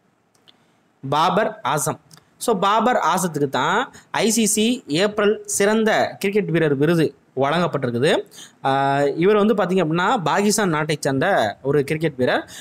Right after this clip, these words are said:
அதே மாதிரி சிறந்த கிரிக்கெட் வீராங்கனை விருது யாருக்கு வழங்கப்பட்டிருக்குது அப்படின்னா, அலிசா ஹீலி. அலிசா ஹீலி அப்படிங்கிற, ஆ, ஆஸ்திரேலியா நாட்டைச் சேர்ந்த கிரிக்கெட் வீராங்கனைக்கு வழங்கப்பட்டிருக்குது.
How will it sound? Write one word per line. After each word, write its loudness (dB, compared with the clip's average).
அதே 2
மாதிரி 4
சிறந்த 2
கிரிக்கெட் -2
வீராங்கனை 4
விருது 2
யாருக்கு 0
வழங்கப்பட்டிருக்குது 0
அப்படின்னா, 0
அலிசா 2
ஹீலி. 2
அலிசா 0
ஹீலி 2
அப்படிங்கிற, 2
ஆ, 0
ஆஸ்திரேலியா 2
நாட்டைச் 0
சேர்ந்த 0
கிரிக்கெட் 0
வீராங்கனைக்கு 2
வழங்கப்பட்டிருக்குது. 0